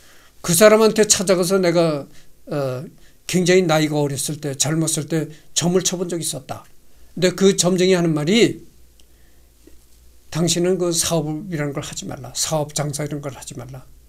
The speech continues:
이 사주는 사람이 붙는 사주가 아니다. 어?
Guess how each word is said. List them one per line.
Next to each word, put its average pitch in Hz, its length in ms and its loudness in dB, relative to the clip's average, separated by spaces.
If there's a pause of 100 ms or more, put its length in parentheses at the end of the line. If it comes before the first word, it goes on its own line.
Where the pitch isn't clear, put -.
(1040)
이 202 200 4
사주는 214 500 4
사람이 185 540 4
붙는 170 280 4
사주가 147 400 -4
아니다. 123 460 -12 (460)
어? 135 180 -10